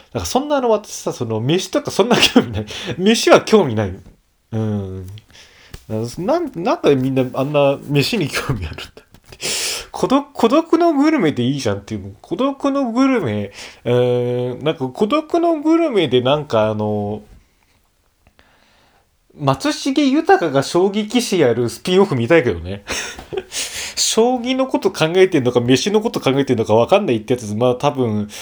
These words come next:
あの、そんなこと本当の人がやってたら負けるけど、あの、孤独のグルメ将棋編はね、ちょっと見てみたいと思うけど、まあまあまあまあま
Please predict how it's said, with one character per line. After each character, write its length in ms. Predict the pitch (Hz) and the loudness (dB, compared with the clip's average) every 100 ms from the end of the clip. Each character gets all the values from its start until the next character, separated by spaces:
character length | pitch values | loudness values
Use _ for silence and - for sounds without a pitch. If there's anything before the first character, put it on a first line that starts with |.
| - | -6
あ 120 | 117 123 | -2 -2
の、 80 | |
そ 120 | 110 185 | 0 2
ん 60 | |
な 100 | 240 | 2
こ 80 | 330 | 2
と 120 | 349 | 0
本 180 | - 196 | 0 0
当 80 | 277 | 0
の 40 | 262 | 0
人 100 | 262 | 4
が 60 | |
や 60 | 175 | 2
っ 40 | |
て 60 | - | 4
た 60 | |
ら 60 | 135 | 2
負 120 | 120 | 2
け 100 | 131 | 0
る 80 | 147 | 0
け 100 | 113 | 0
ど、 280 | 113 101 104 - - - - | 0 -2 -6 -8 -8 -8 -4
あ 60 | |
の、 120 | 120 | -2
孤 200 | 131 - | 0 0
独 280 | 175 294 - | 2 2 2
の 160 | 320 311 | 2 4
グ 140 | 339 | 4
ル 80 | 339 | 4
メ 100 | 160 | 2
将 240 | 147 151 190 | 2 2 2
棋 120 | 208 | 0
編 180 | 240 233 | 0 0
は 80 | |
ね、 140 | 220 185 | 2 0
ち 80 | - | 0
ょ 20 | |
っ 20 | |
と 80 | 123 | -2
見 120 | 156 | 0
て 80 | 139 | 0
み 100 | 110 | 0
た 60 | |
い 80 | 107 | 0
と 80 | 104 | 0
思 140 | 107 | -4
う 40 | 107 | -4
け 60 | |
ど、 320 | 92 101 95 - - - - 202 | -4 -4 -6 -10 -16 -16 -8 2
ま 100 | 262 | 2
あ 40 | |
ま 100 | 233 | 4
あ 60 | 190 | 2
ま 120 | 170 | 0
あ 40 | |
ま 120 | 147 135 | 0 -2
あ 40 | |
ま 160 | 135 | -2